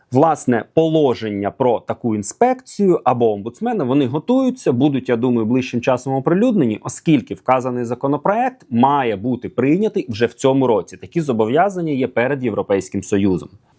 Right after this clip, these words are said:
Візьмемо, до прикладу, ситуацію, коли у вашому будинку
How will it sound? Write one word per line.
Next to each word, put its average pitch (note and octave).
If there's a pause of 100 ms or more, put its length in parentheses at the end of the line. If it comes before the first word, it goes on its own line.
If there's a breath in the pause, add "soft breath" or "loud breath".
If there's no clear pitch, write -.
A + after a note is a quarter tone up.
(120)
Візьмемо, F#3+
до F3
прикладу, D#3
ситуацію, D#3+
коли B2+
у B2+
вашому B2
будинку F#3+